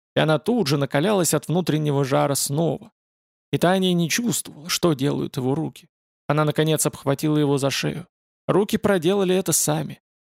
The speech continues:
а ее пальцы ухватили его за волосы. Она в странном сладком безумии, не понимая, что делает,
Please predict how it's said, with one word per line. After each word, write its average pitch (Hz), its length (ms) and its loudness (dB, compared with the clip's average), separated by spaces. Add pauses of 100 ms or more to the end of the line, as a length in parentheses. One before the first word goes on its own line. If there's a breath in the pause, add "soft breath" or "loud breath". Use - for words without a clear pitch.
(160)
а 139 80 2
ее 135 220 2
пальцы 147 580 0
ухватили 143 440 0
его 143 160 2
за 131 140 0
волосы. - 460 -4 (540)
Она 147 260 2
в - 60 -4
странном 156 420 0
сладком 156 420 -2
безумии, 143 440 -2
не 135 180 -4
понимая, 160 420 2
что 165 220 0
делает, 160 480 -2